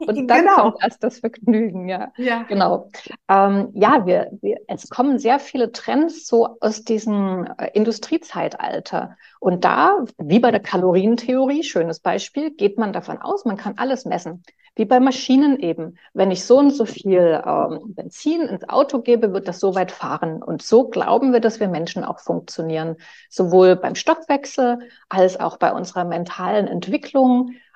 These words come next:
Speaker 1: Und das halte ich für extrem gefährlich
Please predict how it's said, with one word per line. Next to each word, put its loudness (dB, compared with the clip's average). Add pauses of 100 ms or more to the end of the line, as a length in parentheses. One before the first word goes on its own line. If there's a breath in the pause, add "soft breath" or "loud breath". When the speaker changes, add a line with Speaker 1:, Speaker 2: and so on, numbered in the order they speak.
(140)
Speaker 1:
Und 0
das -4
halte 0
ich -12
für -2
extrem 0
gefährlich -2